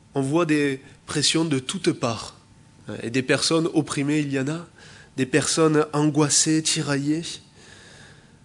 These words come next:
On voit dans ce passage que nous avons lu dans Matthieu huit, hein,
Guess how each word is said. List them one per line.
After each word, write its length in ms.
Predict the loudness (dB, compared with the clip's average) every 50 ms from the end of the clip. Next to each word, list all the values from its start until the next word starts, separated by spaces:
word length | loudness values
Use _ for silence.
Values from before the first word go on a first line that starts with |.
| _ _ _ _ _ -20 -20 -20 _ _ _ -20 -20 -20 -6 _
On 60 | 0
voit 180 | 4 6 6 6
dans 160 | 8 6 6
ce 520 | 6 6 6 6 6 6 6 6 4 2 -2 -8 -18 -20 -2
passage 420 | 0 2 2 4 2 2 2 2 2
que 120 | 2 2
nous 200 | 2 2 4 2
avons 200 | 2 2 2 0
lu 160 | 0 0 0
dans 120 | 0 0 0
Matthieu 340 | 2 0 -2 -2 -2 -2 -2
huit, 320 | -2 -2 -4 -4 -4 -6
hein, 100 | -6 -6